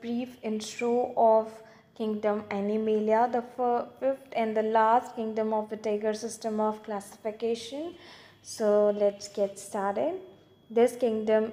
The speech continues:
is characterized by heterotrophic eukaryotic organisms that are multicellular and their cells lack cell wall.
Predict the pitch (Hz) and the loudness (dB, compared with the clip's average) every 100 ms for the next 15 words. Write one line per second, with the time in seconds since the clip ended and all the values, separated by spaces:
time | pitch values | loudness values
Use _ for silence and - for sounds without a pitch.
0 | - 220 220 220 - - 240 220 214 247 | -4 0 0 -2 -12 -6 0 0 0 0
1 | 233 226 220 220 220 214 214 220 226 214 | 2 4 2 0 -2 -2 -2 -4 -8 -8
2 | - 202 202 233 - 208 - 214 220 220 | -2 -4 -4 -10 -8 -8 -4 -2 2 2
3 | 208 208 226 214 202 202 196 190 202 294 | 0 -2 2 2 2 -2 -2 -2 -4 -2
4 | 427 - - _ _ _ _ _ _ 233 | -4 -8 -18 _ _ _ _ _ _ 4
5 | 214 214 220 214 214 214 208 240 240 269 | 4 4 0 0 0 -2 -2 -8 -4 -2
6 | 254 254 262 285 311 - 226 214 220 220 | -2 0 4 4 2 0 -2 0 -2 -2
7 | 208 208 226 277 - - - - - 254 | 0 2 0 -4 -16 -20 -14 -12 2 4
8 | 247 247 262 - - - 226 226 226 233 | 4 2 -2 -6 -18 -6 4 6 6 2
9 | 233 - 220 196 196 185 175 165 | -6 -2 0 2 0 -6 -6 -8